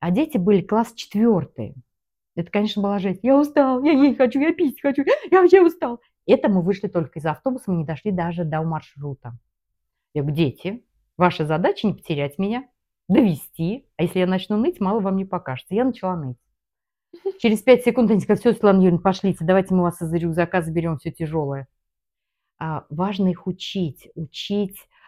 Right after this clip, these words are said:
Speaker 1: ам, ухаживать за девочками, учить их ухаживать за мамой. Я помню, на одном из занятий, когда набрали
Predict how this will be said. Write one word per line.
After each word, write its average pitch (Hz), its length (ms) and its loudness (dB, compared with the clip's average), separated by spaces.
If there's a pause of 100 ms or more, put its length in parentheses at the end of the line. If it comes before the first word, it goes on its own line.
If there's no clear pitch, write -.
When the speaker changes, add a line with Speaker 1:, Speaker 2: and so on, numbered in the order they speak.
(220)
Speaker 1:
ам, 147 520 -12 (160)
ухаживать 180 500 -4
за 185 100 -2
девочками, 135 800 -10 (720)
учить 190 840 -6
их 185 260 -2
ухаживать 185 520 -4
за 185 140 -2
мамой. 139 540 -6 (320)
Я 165 140 -4
помню, 185 560 0
на 175 360 -4
одном 175 300 -2
из 160 80 -6
занятий, 185 560 -4
когда 160 320 -8
набрали 160 600 -6